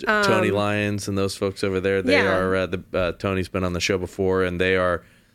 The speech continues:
Speaker 1: brave, uh, one of the last brave publishers, uh,
Speaker 2: Yeah.
Speaker 1: out there
Speaker 2: And
Speaker 1: that,
Speaker 2: then it's
Speaker 1: uh,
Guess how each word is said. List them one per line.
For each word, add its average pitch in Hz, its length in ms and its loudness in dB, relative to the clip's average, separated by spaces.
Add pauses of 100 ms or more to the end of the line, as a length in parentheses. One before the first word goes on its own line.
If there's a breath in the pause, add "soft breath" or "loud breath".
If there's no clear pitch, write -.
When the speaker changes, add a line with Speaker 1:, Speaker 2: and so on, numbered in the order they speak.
(180 soft breath)
Speaker 1:
brave, 92 920 0
uh, 87 320 0
one 101 180 -2
of 104 60 0
the 98 80 0
last 95 460 -2
brave 92 480 -2
publishers, 95 920 -2
uh, 90 140 0
Speaker 2:
Yeah. 294 180 4
Speaker 1:
out 95 220 -2
there 113 340 -2 (120)
Speaker 2:
And - 0 -
Speaker 1:
that, 226 160 2
Speaker 2:
then 254 160 2
it's 92 160 4
Speaker 1:
uh, 92 100 0